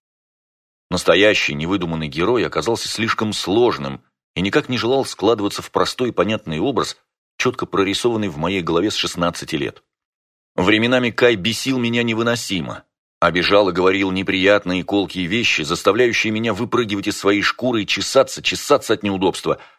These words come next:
Если моя фантазия мне надоедала, я вся могла повернуться на бок и заснуть, а следующей ночью переиграть всё заново.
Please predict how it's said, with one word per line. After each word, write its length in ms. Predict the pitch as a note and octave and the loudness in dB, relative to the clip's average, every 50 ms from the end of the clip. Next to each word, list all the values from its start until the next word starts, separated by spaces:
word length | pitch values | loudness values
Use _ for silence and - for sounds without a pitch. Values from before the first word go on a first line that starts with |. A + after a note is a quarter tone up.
| _ _ _ _ _ _ _ _ _ _ _ _ _ - | _ _ _ _ _ _ _ _ _ _ _ _ _ -4
Если 300 | - F2 F2+ F2 - F2+ | -2 0 0 2 2 2
моя 220 | F2 F2 F2+ E2+ | 2 2 2 2
фантазия 460 | - - F#2+ F#2 F#2 G2 F2 D#2+ F2+ | 4 2 2 4 4 2 2 2 0
мне 180 | E2 F2 F2+ F2 | 0 0 -2 -2
надоедала, 600 | F2+ F2 E2+ F#2+ G2 G2+ G#2 C#3 C#3+ A2+ - - _ _ _ _ _ _ _ _ - | -2 0 0 0 2 2 2 2 0 0 -2 -6 _ _ _ _ _ _ _ _ 0
я 140 | F2+ A2+ A2+ | 0 0 2
вся 140 | - D#3 | 2 2
могла 220 | D3 D3 C#3 D3+ C3+ | 2 2 4 2 2
повернуться 540 | - B2 B2 C3+ C3+ D3 D3 C3+ - - C3+ | 2 2 2 2 2 0 0 -2 -2 -2 0
на 140 | E3 F#3 | 0 2
бок 160 | D3 A2 F2+ C#3+ | 0 0 0 0
и 20 | |
заснуть, 540 | B2+ C#3+ C3+ - - E2+ D2 B1+ - - - _ _ _ - | 2 2 2 0 -2 -6 -8 -8 -8 -12 -18 _ _ _ 0
а 100 | D#2 F2+ | 0 2
следующей 380 | - B2 D3 C#3+ F2 - - | 2 2 2 2 2 0 0
ночью 260 | F#2+ F#2 E2 D#2 E2 D2+ | 0 -2 -2 -4 -4 -2
переиграть 440 | F#2+ F#2+ G2+ G#2 G#2 A2+ A#2 A#2 | 0 0 0 2 2 2 2 2
всё 220 | - - - A#2+ G#2 | 0 0 0 0 0
заново. 500 | D#2+ G2+ G#2 F2 C#2 B1+ A#1 A#1 - | 2 2 2 2 0 -2 -6 -8 -10